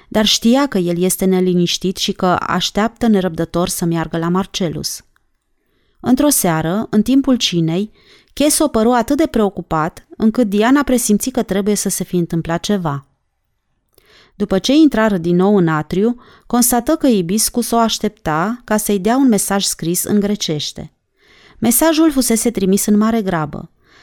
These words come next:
Demetrius plecase la Roma în căutarea stăpânului său. „Prezența mea aici nu poate decât să agraveze primejdia care te amenință. Cheso este de acord cu felul meu de a proceda.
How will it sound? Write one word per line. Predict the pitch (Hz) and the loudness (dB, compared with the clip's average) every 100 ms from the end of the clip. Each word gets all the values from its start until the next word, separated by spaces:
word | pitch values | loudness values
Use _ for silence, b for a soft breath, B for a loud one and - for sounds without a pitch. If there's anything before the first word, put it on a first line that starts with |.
| b - | b -2
Demetrius | 214 233 294 294 294 - | 2 4 4 4 2 2
plecase | 185 180 185 - | -2 0 0 0
la | 208 180 | 0 0
Roma | 165 165 190 220 | 0 0 0 0
în | - | -2
căutarea | 190 175 165 214 254 | 0 0 0 0 0
stăpânului | 254 185 - 165 165 165 | 0 -2 -2 0 0 0
său. | 165 - 143 143 - _ _ _ _ | -2 -4 -6 -8 -16 _ _ _ _
„Prezența | 233 240 247 294 277 | 2 4 4 4 4
mea | 233 240 | 4 4
aici | 247 220 226 - | 4 2 0 2
nu | 233 | 2
poate | 233 233 220 | 2 0 0
decât | 190 214 | -2 -2
să | 214 226 | -2 0
agraveze | 208 196 190 233 214 | 0 0 0 0 2
primejdia | 190 175 170 175 - 175 | 0 -2 0 -2 -2 -6
care | - 180 | -4 -4
te | 180 190 | -2 -2
amenință. | 185 180 160 151 - 151 - b b b b b b | -2 -2 -4 -6 -8 -10 -14 b b b b b b
Cheso | 240 254 262 | 0 2 2
este | 294 269 - | 2 2 2
de | 226 | 2
acord | 220 214 247 247 | 0 0 -2 -2
cu | 190 | -4
felul | - 180 175 | -2 0 0
meu | 175 175 | 0 0
de | 180 | -2
a | 170 | -2
proceda. | - 190 202 180 151 | -4 -4 -6 -6 -8